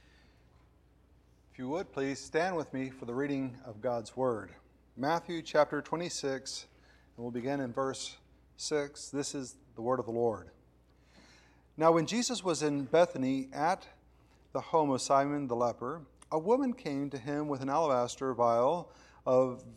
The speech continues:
very costly perfume, and she poured it on his head as he reclined at the table. But the disciples were indignant when they saw this and said, "Why this waste?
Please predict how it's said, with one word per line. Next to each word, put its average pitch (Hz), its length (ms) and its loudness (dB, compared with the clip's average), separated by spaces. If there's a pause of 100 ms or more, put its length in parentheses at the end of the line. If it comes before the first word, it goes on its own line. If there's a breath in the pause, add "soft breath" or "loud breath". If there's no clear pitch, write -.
very 147 400 6
costly 123 420 0
perfume, 107 680 -6
and 147 120 -4
she 175 220 -2 (160)
poured 226 380 2
it 220 160 -2
on 160 240 -2
his 147 340 -4
head 175 400 2
as 143 220 -2
he 156 160 -6 (300 loud breath)
reclined 175 520 2
at 160 100 2
the 147 60 -2
table. 143 480 -4 (720 soft breath)
But 277 100 0
the 311 60 -10
disciples 254 560 0
were 208 240 2 (380 loud breath)
indignant 160 880 0
when 156 280 -2
they 135 180 0
saw 190 480 6
this 110 440 -8 (180)
and 127 120 -8
said, 156 380 2 (340 loud breath)
"Why 190 320 2
this 262 280 -2
waste? 208 600 0